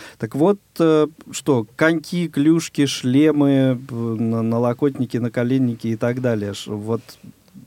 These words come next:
э, ра-, расскажите и, в принципе, о том, как,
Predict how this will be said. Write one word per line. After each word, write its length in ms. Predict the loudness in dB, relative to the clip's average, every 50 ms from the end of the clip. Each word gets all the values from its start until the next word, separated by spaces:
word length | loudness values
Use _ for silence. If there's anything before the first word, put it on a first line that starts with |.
| -20 -20 -20 -20 -20 -20 -20 -18
э, 40 | -16 -16 -16 -16 -14
ра-, 280 | -8 -4 -2 -2 -2 -2
расскажите 720 | -4 -4 -4 -4 -4 -2 -2 -2 0 0 -2 -4 -4 -6 -4
и, 240 | -2 -2 -2 -2 -4 -10 -20 -20 -14
в 60 | -6
принципе, 400 | -2 0 0 0 -2 -6 -10 -10 -10 -8 -6
о 120 | -6 -2
том, 300 | 0 2 2 2 0 -4 -6 _ _ _ _ _ _ _ _ _ _ _ -20 -14 -6
как, 380 | -2 0 0 0 -2 -6 -20